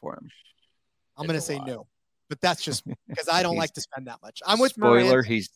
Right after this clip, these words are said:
Speaker 1: not on my top. <laughs>
Speaker 2: Yeah, I'm with Miranda. I don't, I don't enjoy spending that much money on a quarterback. So you can tell her
Speaker 1: Yeah.
Speaker 2: I'm with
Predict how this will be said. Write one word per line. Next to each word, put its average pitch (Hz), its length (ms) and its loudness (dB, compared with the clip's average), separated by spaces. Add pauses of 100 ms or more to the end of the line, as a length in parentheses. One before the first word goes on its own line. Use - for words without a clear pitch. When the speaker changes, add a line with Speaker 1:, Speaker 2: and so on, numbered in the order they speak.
Speaker 1:
not 104 200 0
on 104 100 0
my 92 140 -2
top. - 340 -12
<laughs> - 400 -6
Speaker 2:
Yeah, 170 240 0
I'm 233 300 0
with 285 200 2
Miranda. 190 480 2
I 175 140 2
don't, 196 320 -2
I 180 140 0
don't 190 200 -2 (300)
enjoy 160 360 -2
spending 151 340 -8
that 151 160 -10
much 139 180 -12
money 139 240 -10
on 135 100 -12
a 131 40 -14
quarterback. 123 520 -12
So 139 100 -8
you 151 80 -4
can 165 120 -6
tell 160 200 0
her 151 60 2
Speaker 1:
Yeah. 147 60 0
Speaker 2:
I'm 143 80 -6
with 135 140 -14